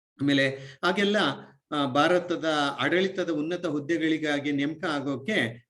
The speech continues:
ಐ ಸಿ ಎಸ್ ಪರೀಕ್ಷೆ ಅಂತ ಮಾಡೋರು. ಈಗ ಯಾವ ರೀತಿ ಐ ಎ ಎಸ್ ಪರೀಕ್ಷೆಗಳನ್ನು ಮಾಡ್ತಾರೆ, ಆ ರೀತಿ ಐ ಸಿ ಎಸ್ ಪರೀಕ್ಷೆ ಮಾಡೋರು, ಇಂಡಿಯನ್ ಸಿವಿಲ್ ಸರ್ವಿಸಸ್ ಅಂತ ಹೇಳ್ಬಿಟ್ಟು. ಆ ಪರೀಕ್ಷೆಗಳು, ಆ, ಇಂಗ್ಲೆಂಡಲ್ಲಿ ನಡೆಯೋದು,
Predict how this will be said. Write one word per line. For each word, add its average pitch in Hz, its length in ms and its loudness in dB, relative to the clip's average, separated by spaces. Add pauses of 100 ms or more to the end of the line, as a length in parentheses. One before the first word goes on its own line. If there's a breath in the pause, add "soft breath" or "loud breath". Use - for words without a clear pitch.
ಐ 170 60 6
ಸಿ 190 160 2
ಎಸ್ 240 240 2
ಪರೀಕ್ಷೆ 165 360 0
ಅಂತ 143 180 -2
ಮಾಡೋರು. 110 460 -2
ಈಗ 165 180 2
ಯಾವ 147 160 2
ರೀತಿ 147 240 0
ಐ 135 160 2
ಎ 156 140 4
ಎಸ್ - 380 -4
ಪರೀಕ್ಷೆಗಳನ್ನು 139 680 -2
ಮಾಡ್ತಾರೆ, 113 420 -4
ಆ 170 140 -2
ರೀತಿ 180 260 -2
ಐ 143 140 2
ಸಿ 170 160 -2
ಎಸ್ 202 240 0
ಪರೀಕ್ಷೆ 131 360 -2
ಮಾಡೋರು, 98 460 -6 (200 soft breath)
ಇಂಡಿಯನ್ 165 340 4
ಸಿವಿಲ್ 147 280 0
ಸರ್ವಿಸಸ್ 123 640 -4
ಅಂತ 110 180 -6
ಹೇಳ್ಬಿಟ್ಟು. 104 600 -8 (460 soft breath)
ಆ 214 40 0
ಪರೀಕ್ಷೆಗಳು, 220 1000 0 (520)
ಆ, 156 60 -4 (1600)
ಇಂಗ್ಲೆಂಡಲ್ಲಿ 240 580 6
ನಡೆಯೋದು, 123 600 0